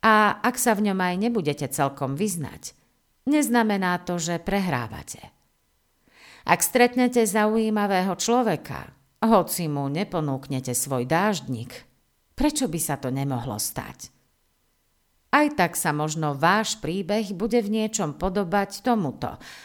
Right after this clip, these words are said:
alebo bude úplne iný. Zistite, ako aj vo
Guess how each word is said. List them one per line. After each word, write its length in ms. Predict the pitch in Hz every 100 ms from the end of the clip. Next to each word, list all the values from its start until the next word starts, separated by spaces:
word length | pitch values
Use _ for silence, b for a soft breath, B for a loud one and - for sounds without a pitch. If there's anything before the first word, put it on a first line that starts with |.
| B B -
alebo 800 | 285 285 220 233 226 220 - -
bude 320 | 240 302 247 226
úplne 480 | 226 202 196 180 160
iný. 480 | 147 135 107 92 87 - _ _ _ _ _ _ _ _ _ _
Zistite, 880 | 220 214 269 - - 151 - 139 139 B B B B -
ako 260 | 220 240
aj 180 | - 220
vo 100 | 208